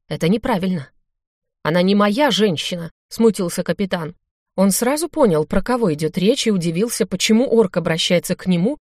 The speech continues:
а не к брату. Неужели из-за того, что Франческа сейчас у него на службе, пусть и под видом юноши?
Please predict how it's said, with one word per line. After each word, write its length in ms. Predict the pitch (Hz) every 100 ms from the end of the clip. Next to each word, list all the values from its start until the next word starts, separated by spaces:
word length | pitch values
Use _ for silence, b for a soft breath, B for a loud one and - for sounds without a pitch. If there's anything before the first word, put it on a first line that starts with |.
| _
а 80 | -
не 140 | 269 285
к 60 |
брату. 420 | 226 180 - - - _ _ -
Неужели 500 | 175 160 151 240 220
из-за 200 | 160 160
того, 220 | 156 185
что 140 | 240 175
Франческа 520 | 175 156 247 254 190
сейчас 380 | 196 180 190 196
у 40 |
него 200 | 202 208
на 120 | 196
службе, 480 | 170 240 285 170 165 _ _
пусть 240 | - 339 -
и 60 |
под 180 | 226 220
видом 280 | 226 208 214
юноши? 460 | 233 202 - -